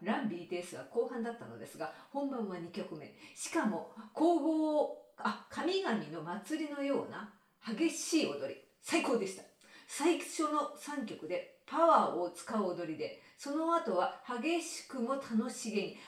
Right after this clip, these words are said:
激しく命を削るようなステージも超かっこよくて大好きですが、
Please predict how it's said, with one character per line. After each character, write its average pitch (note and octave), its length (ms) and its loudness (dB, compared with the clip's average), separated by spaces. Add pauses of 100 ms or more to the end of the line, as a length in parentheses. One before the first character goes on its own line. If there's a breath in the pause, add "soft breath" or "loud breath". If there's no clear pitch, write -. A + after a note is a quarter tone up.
(240 loud breath)
激 D4+ 160 0
し - 160 -10
く G#3+ 240 -4
命 C4 500 -2
を G3+ 100 4
削 A3 360 2
る E4 140 6
よ E4 140 4
う D4+ 80 0
な - 140 -4
ス - 160 -16
テ A3 120 -2
ー F#3+ 160 0
ジ C#3+ 100 -12
も D3 80 -14 (400 loud breath)
超 F#4+ 240 4
か - 120 -6
っ - 120 -12
こ D#3+ 100 -14
よ D3 160 -10
く - 120 -18
て E3 260 -10
大 E4 120 4
好 - 140 -4
き - 100 -6
で - 60 -12
す - 220 -20
が、 - 140 -4